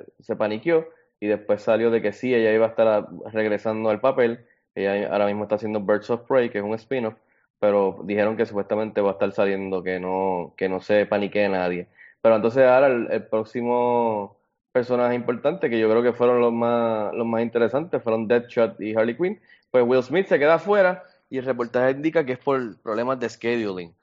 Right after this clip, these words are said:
Así que fue una separación amistosa.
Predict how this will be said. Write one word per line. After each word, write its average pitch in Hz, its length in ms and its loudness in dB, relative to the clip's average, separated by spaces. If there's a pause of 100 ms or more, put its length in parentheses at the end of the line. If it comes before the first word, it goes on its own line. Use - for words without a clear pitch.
(320)
Así 98 300 -10
que 98 240 0
fue 104 260 0
una 117 300 0
separación 117 560 0
amistosa. 135 600 -2